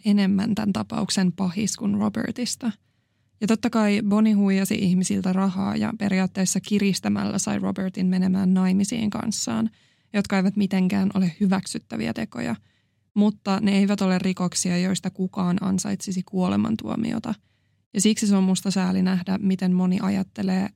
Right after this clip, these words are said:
että Bonnie sai mitä ansaitsi. Kaksi kuukautta ensimmäisen oikeudenkäynnin päättymisen jälkeen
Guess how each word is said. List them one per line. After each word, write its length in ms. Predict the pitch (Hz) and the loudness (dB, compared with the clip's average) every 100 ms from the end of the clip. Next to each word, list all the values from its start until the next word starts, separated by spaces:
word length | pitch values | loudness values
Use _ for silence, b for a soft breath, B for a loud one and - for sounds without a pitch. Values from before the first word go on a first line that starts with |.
| - | -8
että 220 | - 175 | -6 -4
Bonnie 300 | 185 185 185 | -2 0 0
sai 260 | 202 185 | 0 0
mitä 220 | 185 185 - | 0 -2 -2
ansaitsi. 640 | 185 196 - 247 - - 208 _ _ _ _ _ _ _ _ _ _ _ _ _ _ _ _ | 0 0 -2 -6 -10 -10 -10 _ _ _ _ _ _ _ _ _ _ _ _ _ _ _ _
Kaksi 320 | 208 214 240 | 2 2 2
kuukautta 460 | 220 208 196 185 - | 2 4 2 0 0
ensimmäisen 640 | 190 196 190 180 180 180 | 2 2 2 2 2 2
oikeudenkäynnin 760 | 180 180 180 180 185 180 180 | 0 0 -2 -2 -2 0 0
päättymisen 580 | 190 196 190 190 185 185 | 0 -4 -4 -4 -2 0
jälkeen 520 | 185 185 185 208 208 | 0 0 -2 -6 -6